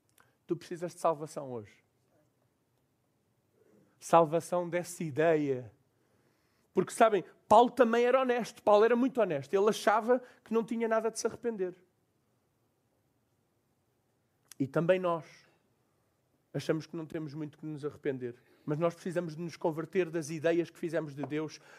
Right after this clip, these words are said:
concebida pela tradição, pelos costumes, e converter-nos de verdade ao Deus da Bíblia.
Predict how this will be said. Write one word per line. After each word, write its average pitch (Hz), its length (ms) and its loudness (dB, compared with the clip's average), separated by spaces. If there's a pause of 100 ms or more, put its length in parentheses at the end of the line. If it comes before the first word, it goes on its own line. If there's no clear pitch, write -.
(100)
concebida 190 480 2
pela 185 240 0
tradição, 170 580 0
pelos - 280 -8
costumes, - 500 -6 (220)
e - 80 -6
converter-nos 180 680 -2
de 143 100 -16
verdade 165 380 0
ao 165 80 2
Deus 151 220 -6
da 151 100 -6
Bíblia. 123 400 -8